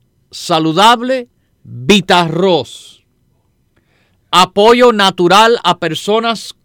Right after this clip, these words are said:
con cáncer, como son todos los antioxidantes,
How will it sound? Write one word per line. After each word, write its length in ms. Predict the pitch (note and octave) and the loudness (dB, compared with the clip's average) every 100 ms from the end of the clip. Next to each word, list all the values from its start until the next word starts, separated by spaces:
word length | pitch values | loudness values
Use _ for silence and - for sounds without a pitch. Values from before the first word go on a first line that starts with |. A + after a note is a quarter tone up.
| _ | _
con 240 | - F3 E3 | -8 -8 -4
cáncer, 720 | G3+ G3 F#3 - B2+ D#2+ _ _ _ _ _ _ _ - | -2 -2 -2 -8 -10 -12 _ _ _ _ _ _ _ -4
como 280 | F3 F3+ F3 | -2 0 -2
son 440 | - B3 B3 - _ | 0 2 0 -6 _
todos 440 | E4 G4+ G4+ E4+ | 4 6 6 4
los 180 | C#4+ A3+ | 2 0
antioxidantes, 1500 | A3+ A3 A3 A3 G#3+ - G#3 G3+ G3 G3 F#3 G#3 G3+ - - | -2 -4 -4 -2 -2 -6 -6 -4 -4 -4 -6 -6 -8 -14 -20